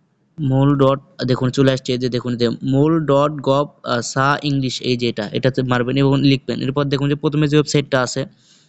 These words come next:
আমি জুম করে দেখাই একটু। এই যে দেখুন এইটাতে মারবেন, এই যে ডাব্লিউ ডাব্লিউ ডাব্লিউ ডট, এই যে দেখুন এই যে দুই নাম্বার যেটা,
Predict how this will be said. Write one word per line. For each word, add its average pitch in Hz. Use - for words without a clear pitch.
আমি 127
জুম 135
করে 139
দেখাই 131
একটু। -
এই 127
যে 143
দেখুন 143
এইটাতে 139
মারবেন, 117
এই 123
যে 120
ডাব্লিউ 123
ডাব্লিউ 143
ডাব্লিউ -
ডট, 135
এই 123
যে 123
দেখুন 113
এই 120
যে 117
দুই 123
নাম্বার 120
যেটা, 110